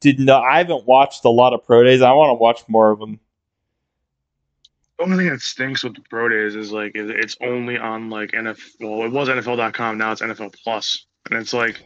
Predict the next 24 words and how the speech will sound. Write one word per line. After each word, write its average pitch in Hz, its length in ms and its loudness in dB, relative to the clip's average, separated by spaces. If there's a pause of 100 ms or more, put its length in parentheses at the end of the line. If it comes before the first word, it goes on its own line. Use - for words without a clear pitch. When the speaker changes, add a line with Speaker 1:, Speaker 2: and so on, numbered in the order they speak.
Speaker 1:
Yeah, 214 300 4
no, 208 220 2
the, 160 140 2 (160)
the 160 100 4
Pro 190 260 4
Bowl, 202 280 6
the, 151 380 4
the 143 140 2
co-, 147 380 2
some 214 320 2
of 254 160 4
them 180 180 4
are 143 160 8
on 143 100 4
N 143 100 6
F 139 120 -2
L 120 120 4
Plus, 127 380 2
but 110 160 -4
some 151 200 2
of 160 120 6
them 135 200 4
are 127 120 6
also 120 640 4